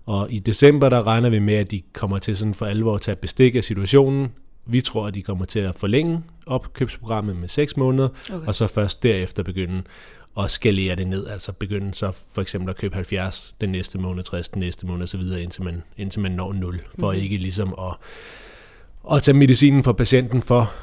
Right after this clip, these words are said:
Speaker 1: for hurtigt.
Speaker 2: Ja.
Speaker 1: Øh,
Speaker 2: Men
Speaker 1: men,
Speaker 2: er det ikke
Speaker 1: men
Speaker 2: pudsigt, at finansmarkederne reagerer så voldsomt på det så?
Speaker 1: Jo, men det kan også godt være, at det kommer en lille smule af, at, at nøgletallet er begyndt at blive en,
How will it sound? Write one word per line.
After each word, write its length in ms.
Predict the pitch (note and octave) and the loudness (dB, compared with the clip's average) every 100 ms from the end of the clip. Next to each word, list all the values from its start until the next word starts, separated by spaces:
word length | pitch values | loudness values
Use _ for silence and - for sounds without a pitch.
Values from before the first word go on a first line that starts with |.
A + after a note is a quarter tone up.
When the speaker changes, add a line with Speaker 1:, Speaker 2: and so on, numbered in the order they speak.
| - | -6
Speaker 1:
for 180 | - B2 | 2 4
hurtigt. 420 | G#2+ G#2+ A2 - | 4 0 -2 -6
Speaker 2:
Ja. 60 | F3 | -10
Speaker 1:
Øh, 80 | D#3+ - - - | -12 -14 -20 -8
Speaker 2:
Men 140 | A#2+ D3+ | -2 2
Speaker 1:
men, 120 | G#3 | 4
Speaker 2:
er 100 | F#3+ | 6
det 80 | C3 | 4
ikke 100 | C#3 | 0
Speaker 1:
men 80 | - | 0
Speaker 2:
pudsigt, 400 | C4+ C4+ C#4 A3 | -4 -4 -4 -2
at 160 | E3+ - | -2 -2
finansmarkederne 720 | F3+ E3+ - F#3+ E3 D#3 D3 | -4 -4 -8 -8 -6 -6 -6
reagerer 340 | D3 C3+ F3 | -6 -6 -8
så 140 | - D3+ | -10 -10
voldsomt 460 | D3 E3+ - G#3+ - - | -10 -10 -12 -16 -16 -16
på 100 | F#3 | -14
det 140 | F#3 | -16
så? 100 | G3+ - - - F3 - - | -18 -20 -20 -18 -18 -18 2
Speaker 1:
Jo, 180 | B2 C3 | 6 6
men 180 | B2+ A2 | 6 0
det 100 | B2 | 4
kan 100 | C3 | 4
også 180 | B2 - | 4 2
godt 140 | B2 | 4
være, 80 | B2 | 6
at 60 | B2 | 4
det 100 | - | 2
kommer 240 | B2 A#2+ | 2 2
en 40 | |
lille 140 | A2+ A#2 | 2 0
smule 320 | A#2+ A2+ A2 | -2 0 0
af, 160 | G#2 G2+ | 0 -4
at, 180 | - A2+ | -6 -10
at 140 | G#2 | -4
nøgletallet 460 | G#2 G#2+ - G#2 G2 | -2 -2 -2 -4 -4
er 40 | |
begyndt 280 | F#2+ G#2+ G#2+ | -4 -4 -6
at 100 | F#2+ | -4
blive 140 | G#2+ | -4
en, 200 | G#2 G2 | -4 -6